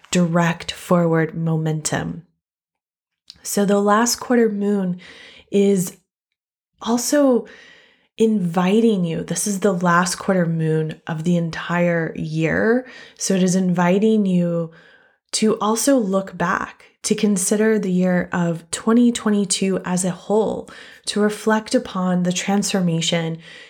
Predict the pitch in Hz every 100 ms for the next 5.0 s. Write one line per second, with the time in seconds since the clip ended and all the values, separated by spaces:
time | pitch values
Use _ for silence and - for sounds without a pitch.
0 | _ 175 202 240 226 202 180 - - 175
1 | 165 165 160 - 175 170 170 - 170 175
2 | 170 170 - 170 - 165 160 156 - 156
3 | 160 160 151 - - 165 - 165 170 170
4 | 165 160 156 156 165 165 - - -